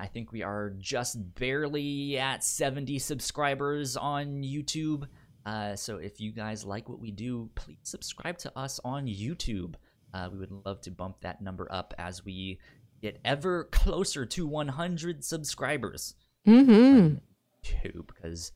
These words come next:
Speaker 1: you never really know how many of those people subscribed are b-, b-, bots or st-,
Speaker 2: Mm-hmm.
Speaker 1: or stu-,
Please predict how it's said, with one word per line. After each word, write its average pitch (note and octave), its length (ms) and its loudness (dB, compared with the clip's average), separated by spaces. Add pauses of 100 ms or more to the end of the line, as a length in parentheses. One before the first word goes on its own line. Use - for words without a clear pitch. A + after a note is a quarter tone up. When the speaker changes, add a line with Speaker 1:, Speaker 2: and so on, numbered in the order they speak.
(420)
Speaker 1:
you C#3 60 -12
never F#3+ 220 -6
really C#3 440 -4
know D3+ 240 0
how C#3+ 200 -6
many C#3+ 320 -4
of C3+ 120 -6
those C#3 240 0
people C#3+ 640 4
subscribed C3 680 -6
are G2 120 0
b-, F#2 480 -6
b-, A#2+ 180 0
bots A#2 720 0
or A2+ 260 -6
st-, A#3+ 300 10
Speaker 2:
Mm-hmm. D#3+ 180 12
Speaker 1:
or D3 40 4
stu-, A#2 240 -2